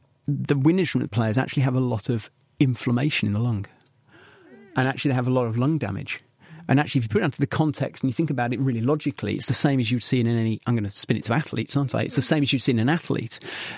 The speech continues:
If you are doing vast amounts of repeat work where you're stressing something to its maximum,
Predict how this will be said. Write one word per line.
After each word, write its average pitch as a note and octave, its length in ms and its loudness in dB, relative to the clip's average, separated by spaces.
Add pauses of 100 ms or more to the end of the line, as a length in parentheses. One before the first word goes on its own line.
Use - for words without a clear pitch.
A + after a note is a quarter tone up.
(120)
If - 200 4
you G#3+ 140 6
are D3+ 140 2
doing B2+ 360 2 (640)
vast D3+ 520 4
amounts C#3 280 2
of A#2 180 0
repeat - 600 -2 (280)
work - 540 -4 (160)
where C3 180 2
you're A#2 160 2
stressing - 480 2
something - 380 -2
to - 100 -2
its - 140 -2
maximum, A#2 580 0